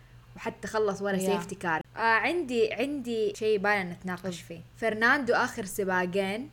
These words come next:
Speaker 2: م؟
Speaker 1: قاعد مرة يقول قد إيش هو مرتاح مع السيارة، وقد إيش he feels connected، وقد إيش أي
Speaker 2: <laughs>
Speaker 1: حاجة،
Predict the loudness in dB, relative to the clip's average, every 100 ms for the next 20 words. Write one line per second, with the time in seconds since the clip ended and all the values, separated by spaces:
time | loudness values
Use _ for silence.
0 | 2 4 6 4 2 -2 0 0 0 2
1 | 2 0 -4 -2 -2 -4 -4 -4 -2 -4
2 | -8 -6 -6 -4 -6 -6 -8 -6 -4 -4
3 | -6 -8 -6 0 4 4 2 -6 -4 -2
4 | -2 -4 -6 -4 -4 -6 -10 -16 -16 -20
5 | -20 -20 -12 -4 -2 -2 0 2 2 0
6 | -2 0 4 2 4 4 4 2 -2